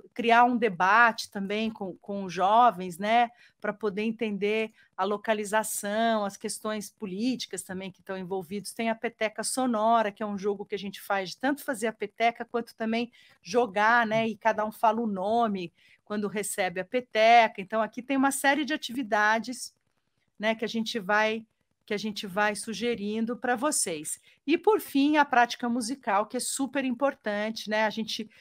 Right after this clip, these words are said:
cantar essas músicas, né? Ter isso no corpo da gente, perceber esses fonemas outros que não existem no português, né? O quanto é importante o ang, o pan,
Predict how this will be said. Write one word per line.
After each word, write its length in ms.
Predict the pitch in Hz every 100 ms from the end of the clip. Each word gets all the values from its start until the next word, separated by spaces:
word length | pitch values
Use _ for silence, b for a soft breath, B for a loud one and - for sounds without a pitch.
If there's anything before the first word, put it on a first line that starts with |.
| b -
cantar 640 | 359 302 - 247 285 254
essas 280 | 220 208 180
músicas, 720 | 190 247 277 226 180 196 175
né? 160 | 220 226
Ter 160 | 247
isso 240 | 240 - 233
no 100 | 226
corpo 460 | - 262 269 262
da 160 | 190 196
gente, 400 | 202 214 220 -
perceber 440 | 233 - 220 208
esses 260 | 233 233 -
fonemas 720 | - 208 208 233 233 208 180
outros 580 | 202 233 226 202 196 -
que 240 | - 208 - B B B
não 140 | 240
existem 420 | 247 185 247 247 220
no 100 | 208
português, 800 | 214 208 175 151 202 214 196
né? 100 | 208
O 60 | 208
quanto 280 | - 247 254
é 40 |
importante 580 | 247 233 - 226 220 208
o 100 | 196
ang, 400 | 208 226 214 180 - _ b -
o 80 | 180 _
pan, 400 | 247 240 247 202